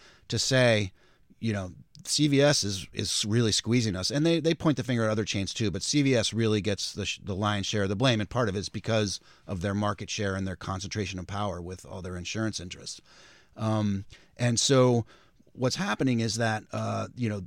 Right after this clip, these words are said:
as this, as the market power and of their ability to flex their muscle in the market grows, the ability of an independent pharmacy, uh, uh, to, you know, compete is getting really, really, uh, s-, uh, uh, compromised.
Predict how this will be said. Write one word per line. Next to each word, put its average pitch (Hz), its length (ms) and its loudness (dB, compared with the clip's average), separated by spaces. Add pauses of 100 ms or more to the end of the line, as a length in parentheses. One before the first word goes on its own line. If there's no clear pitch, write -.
as 117 200 -2
this, 107 300 -6
as 98 200 -6
the 95 100 -8
market 123 340 0
power 113 420 4
and 98 260 -6
of 101 200 -6
their 127 180 6
ability 107 540 2
to 98 420 -2
flex - 360 0
their 110 140 0
muscle 110 340 0
in 101 80 0
the 104 60 -2
market 101 400 -2
grows, 113 580 6 (360)
the 101 340 -2
ability 113 480 4
of 101 160 2
an 95 100 -4
independent 110 540 0
pharmacy, 107 640 -2 (380)
uh, 90 300 -12 (340)
uh, 90 380 -10
to, 92 300 -2
you 101 100 -8
know, 85 120 -10
compete 104 560 -4 (300)
is 101 200 -4
getting 95 440 -4 (200)
really, 113 400 0
really, 95 500 -4
uh, 87 340 -10
s-, - 160 -16 (160)
uh, 50 480 -14 (220)
uh, 104 220 -16
compromised. - 600 -6